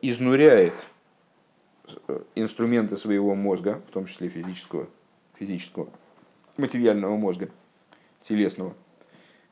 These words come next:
ловой леоми камитос и давка, направляясь именно в самую глубину, то есть со стремлением докопаться до самого существа вопроса.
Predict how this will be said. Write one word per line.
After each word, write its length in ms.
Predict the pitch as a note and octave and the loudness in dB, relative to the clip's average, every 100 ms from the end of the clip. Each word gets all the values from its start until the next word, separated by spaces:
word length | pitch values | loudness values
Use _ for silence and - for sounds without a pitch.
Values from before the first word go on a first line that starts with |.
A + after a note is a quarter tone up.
| _ _ _ | _ _ _
ловой 400 | B2 C#3+ G#3+ G#3+ | 4 8 10 8
леоми 380 | F#3 D#3+ F3+ F#3 | 4 6 4 2
камитос 500 | E3+ D#3+ C3+ E3 D#3 | 0 0 0 0 -2
и 60 | C3 | -2
давка, 420 | A2+ F2 - - - _ _ _ - | 0 -2 -2 -14 -16 _ _ _ -6
направляясь 960 | A2+ A#2 A#2+ C3 D3 F3 G3+ G3 - - _ - | -2 4 6 8 8 8 6 2 -2 -16 _ -6
именно 480 | C#3+ D#3 D3+ C#3+ | -2 0 0 -2
в 140 | - - | -4 -6
самую 440 | - D3 D#3 D3 | 2 4 4 2
глубину, 520 | A2+ A2+ C#3 D#3 C3 F2+ | 0 0 2 2 -2 -4
то 60 | |
есть 280 | - - - - | -8 -12 -20 -20
со 220 | - A#2 | -10 -10
стремлением 720 | A2 C3+ B2 B2+ D#3+ E3 C3+ | -6 -2 0 2 2 2 -2
докопаться 720 | A#2 A#2+ C3+ C3+ D3+ C#3+ - | -2 2 2 2 0 -2 -4
до 280 | B2 B2 C#3 | -4 -2 -2
самого 400 | C#3+ C3 C3+ C3 | 0 -2 0 0
существа 500 | A#2 A#2+ - A#2 B2+ | 0 -4 -8 -2 4
вопроса. 460 | A#2+ A2+ G#2 - | 6 4 0 -8